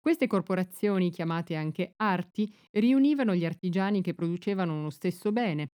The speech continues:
come i calzolai, i fabbri, i lanaioli, e stabilivano la qualità e il prezzo dei prodotti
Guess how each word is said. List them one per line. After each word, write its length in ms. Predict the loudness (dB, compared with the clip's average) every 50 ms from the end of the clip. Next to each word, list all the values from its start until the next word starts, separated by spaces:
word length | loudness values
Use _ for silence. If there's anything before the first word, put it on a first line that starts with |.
| _ _ _
come 240 | -4 -2 0 0
i 140 | 0 0 -2
calzolai, 680 | -2 -4 -6 -4 -2 -2 0 0 0 0 0 -2 -4 -8 -12 _ _ -6
i 20 |
fabbri, 500 | -4 -2 -2 0 0 0 0 -2 -4 -6 -6 _
i 80 | -2 0
lanaioli, 720 | 0 0 2 2 2 2 2 2 0 0 -2 -4 -6 -8 _ _ _ _ _ _ _
e 80 | _ -6
stabilivano 640 | -2 0 2 4 4 4 4 4 2 0 0 -2
la 120 | -2 -2 -4
qualità 520 | -4 -4 -4 -4 -4 -2 0 0 0 2
e 80 | 2 0
il 100 | 0 0
prezzo 320 | 0 -2 -2 -2 -2 -4
dei 160 | -4 -4 -4
prodotti 560 | -4 -4 -2 -2 -2 -4 -6 -10 _ -8 -8